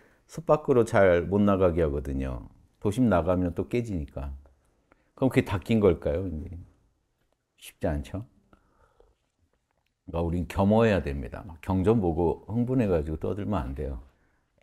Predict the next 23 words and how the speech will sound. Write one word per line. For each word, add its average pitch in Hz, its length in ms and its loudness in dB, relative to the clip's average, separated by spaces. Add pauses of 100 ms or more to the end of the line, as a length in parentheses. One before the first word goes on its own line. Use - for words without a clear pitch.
옛날 92 260 -4
책 - 220 -10
보고 71 480 -6 (840)
겸허하게. 85 600 -2 (560)
내가 95 300 4
맞닥뜨려서 98 920 2
겪어서 - 600 -6 (560)
체험한 113 460 -4
게 87 80 -2
아니면 73 600 -4
믿을 80 220 -4
수 - 140 -6
없는 85 260 -2
거고, 71 400 -8 (1000)
또 85 100 -6
내가 90 300 4
체험했다고 131 720 2
해도 95 140 -2
그게 85 260 -2
어떤 85 360 2
원인으로 92 540 4
일어난지를 82 500 0
모르는데 80 600 -4